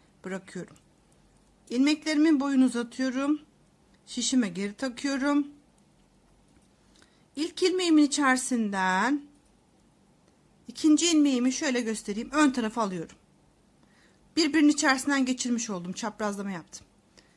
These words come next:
İlmeğimi düz örüyorum. İkinci ilmeğimi de aynı şekilde düz örüyorum. Kenar ilmeğimle sıramı tamamladım.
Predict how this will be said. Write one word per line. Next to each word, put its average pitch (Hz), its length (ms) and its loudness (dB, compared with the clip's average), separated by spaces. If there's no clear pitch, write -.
İlmeğimi 302 960 2
düz 214 180 -4
örüyorum. 196 460 -4
İkinci 294 440 2
ilmeğimi 311 340 2
de 214 60 -2
aynı 226 200 -2
şekilde 226 640 -6
düz 208 180 -8
örüyorum. 185 380 -8
Kenar 311 260 2
ilmeğimle 233 560 -2
sıramı 233 360 -8
tamamladım. 208 640 -10